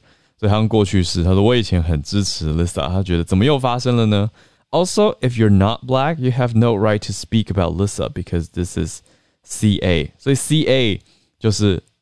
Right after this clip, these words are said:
cultural appropriation，文化挪用的意思。你看到常用到已经变成缩写了，所以大家如果在推特上面看到C A，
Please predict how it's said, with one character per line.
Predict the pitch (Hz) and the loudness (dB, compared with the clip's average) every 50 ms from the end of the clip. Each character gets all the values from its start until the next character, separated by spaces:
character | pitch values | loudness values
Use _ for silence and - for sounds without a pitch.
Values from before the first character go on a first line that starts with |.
| _ - | _ -8
cultural | - - 120 123 117 - - 120 117 107 87 101 | -2 0 0 0 0 -2 0 0 2 2 0 0
appropriation， | - - 98 92 82 - 87 85 85 87 90 - - 69 | 0 0 0 0 0 0 -2 -2 0 0 -2 -4 -4 -4
文 | 71 87 87 90 98 | -2 0 0 0 0
化 | 107 110 98 87 | 0 -2 -2 -2
挪 | 82 78 73 73 78 | -2 -2 -2 -2 -2
用 | 90 85 76 - | -2 -2 -2 -4
的 | - - 76 | -6 -6 -4
意 | 82 82 | -6 -6
思。 | 78 - 73 | -6 -8 -8
你 | 80 82 - | -6 -6 -2
看 | - 139 | -2 -2
到 | 139 139 131 | -2 -2 -4
常 | - - 120 117 131 | -4 -2 -2 0 0
用 | 156 151 139 | 2 2 2
到 | 131 139 123 98 | 0 0 0 0
已 | 92 | 2
经 | 101 107 101 | 2 2 2
变 | 113 104 | 2 2
成 | 95 87 | 2 2
缩 | 82 - - 104 95 98 | 0 0 0 2 2 2
写 | 98 - - - 50 | 0 -2 -4 -6 -6
了， | 50 - - _ - - _ _ _ | -6 -12 -14 _ -20 -20 _ _ _
所 | - 131 | -2 0
以 | 127 | 2
大 | 147 143 | 2 2
家 | 131 139 135 | 2 2 2
如 | 135 127 | 4 2
果 | 113 107 | 2 2
在 | 113 113 | 2 0
推 | 107 - - 110 107 | -2 0 0 0 0
特 | 104 - 120 104 95 | 2 2 0 0 2
上 | - 95 92 | 2 2 2
面 | 92 90 87 | 2 2 2
看 | - 101 | 2 0
到 | 92 90 87 | 0 0 -2
C | - - - 101 98 92 - | -4 -4 -2 0 0 2 2
A， | - 90 87 78 76 87 98 | 0 0 0 0 0 -2 -4